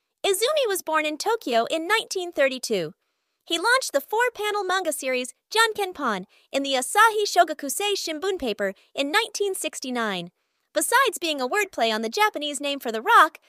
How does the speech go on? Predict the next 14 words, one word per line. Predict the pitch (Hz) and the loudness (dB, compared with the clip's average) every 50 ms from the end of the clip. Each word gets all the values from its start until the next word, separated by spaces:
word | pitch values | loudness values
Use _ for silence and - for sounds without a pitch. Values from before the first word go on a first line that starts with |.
| _ _ _ _ | _ _ _ _
paper, | - 440 466 453 427 339 320 | 0 0 0 0 0 -4 -4
scissors | - - - 523 480 440 392 330 | -2 2 2 2 4 2 0 0
game, | - - 269 254 247 247 269 277 _ _ _ _ _ | -2 -2 -2 -2 -2 -4 -6 -8 _ _ _ _ _
Jan, | - 427 453 427 381 349 339 349 381 - | 0 2 4 4 4 2 2 0 -4 -10
Ken, | - - 466 480 466 403 - | -6 -2 0 0 0 0 0
and | - 339 320 - | 0 -2 -2 -4
Pon | - - 453 453 330 262 233 233 - _ _ _ _ | -2 2 4 4 6 4 2 -2 -8 _ _ _ _
are | - 415 427 | 2 2 2
the | 427 | 2
names | 392 392 466 494 494 480 466 - - | -2 -2 0 0 0 -2 -2 0 0
of | 349 339 | 0 0
the | 349 330 | 0 -4
main | 349 370 466 523 523 494 480 | -2 0 0 0 0 0 -2
characters, | - 320 302 247 226 - 220 202 185 - - | 0 0 0 0 0 -2 -6 -6 -6 -6 -10